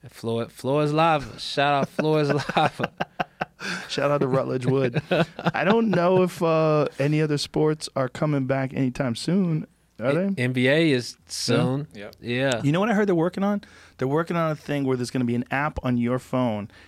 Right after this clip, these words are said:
Speaker 2: and you get to s-, you, you'll be able to make noise, and that noise will be piped into the arena.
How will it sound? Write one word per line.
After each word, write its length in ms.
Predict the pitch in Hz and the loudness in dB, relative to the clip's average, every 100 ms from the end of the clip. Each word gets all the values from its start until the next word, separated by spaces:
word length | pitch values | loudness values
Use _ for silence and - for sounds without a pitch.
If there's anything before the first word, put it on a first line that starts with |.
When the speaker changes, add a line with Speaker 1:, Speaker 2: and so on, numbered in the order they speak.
| - - | -14 -8
Speaker 2:
and 280 | 117 113 | -4 -4
you 680 | 117 123 143 160 170 170 160 131 | -4 -4 0 2 4 2 0 -4
get 280 | 131 131 - | -4 -4 -4
to 260 | 131 123 | -2 -2
s-, 300 | 101 - - - | -2 -4 -6 -4
you, 300 | 123 135 131 | -2 -2 0
you'll 380 | 123 151 151 | 2 2 2
be 200 | 139 131 | 0 -2
able 160 | 135 127 | 0 -2
to 140 | - | -2
make 340 | 123 139 147 - | 0 0 -2 -2
noise, 720 | 131 139 147 123 107 101 - - - - | -2 0 0 0 -2 -6 -10 -14 -12 -4
and 160 | 123 131 | 0 0
that 180 | 131 | -2
noise 640 | 135 139 143 139 123 120 - | -2 -2 0 0 -2 -4 -6
will 220 | 123 123 | -6 -4
be 160 | 120 117 | -4 -6
piped 480 | - 135 139 - | -4 -2 -2 -4
into 280 | - 139 135 | -6 -4 -4
the 140 | 117 120 | -4 -4
arena. 380 | 120 107 87 | -4 -6 -8